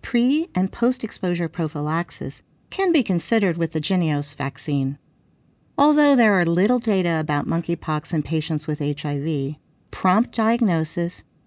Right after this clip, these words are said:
prevention, and treatment might help prevent adverse outcomes and limit the spread of monkeypox.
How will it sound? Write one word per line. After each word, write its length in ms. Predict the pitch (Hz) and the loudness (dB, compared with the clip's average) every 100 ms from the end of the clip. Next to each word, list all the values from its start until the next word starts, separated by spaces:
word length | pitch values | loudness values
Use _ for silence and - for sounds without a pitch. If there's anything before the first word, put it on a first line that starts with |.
| - | -4
prevention, 760 | 262 233 277 311 - 175 170 - _ - | 0 2 4 4 2 -2 -4 -6 _ 0
and 200 | 233 233 | 2 2
treatment 480 | - 277 - 170 - | 2 -2 -2 -4 -2
might 280 | 143 202 - | 0 -2 -4
help 280 | - 180 | -4 -4
prevent 380 | - 180 165 151 - | -2 -4 -2 -4 -2
adverse 500 | 156 202 220 220 - 185 | 0 2 2 0 -2 -4
outcomes 580 | 180 - 165 151 165 - _ - | -4 -2 -2 -2 -4 -10 _ 2
and 240 | 320 277 | 6 8
limit 260 | 285 254 - | 6 4 2
the 80 | |
spread 340 | 151 - 175 170 | -4 -2 0 0
of 80 | 156 | 2
monkeypox. 840 | 151 151 151 143 120 - - | 0 0 -4 -4 -4 -6 -14